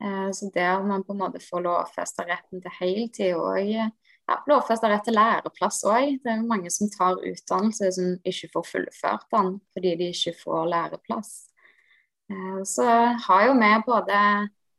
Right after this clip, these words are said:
sånn elever og lærlinger, studenter og unge yrkesaktive, så vi har jo en, eh,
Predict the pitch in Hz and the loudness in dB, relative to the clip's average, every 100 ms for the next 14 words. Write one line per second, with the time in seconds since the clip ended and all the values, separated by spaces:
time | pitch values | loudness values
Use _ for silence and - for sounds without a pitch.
0 | - 226 247 208 208 220 226 226 233 220 | -10 -4 0 2 2 2 0 0 0 0
1 | 196 196 208 - 220 190 202 - 208 202 | -2 -8 -14 -8 -4 -4 -4 0 4 6
2 | 208 175 202 - - - 190 - - 233 | 4 4 -2 -6 -16 -6 -6 -6 -2 0
3 | 233 208 196 202 - 208 196 196 196 196 | 2 2 2 -2 -2 0 2 0 0 2
4 | 208 202 180 175 202 208 208 208 208 202 | 4 4 2 0 0 0 0 2 0 -2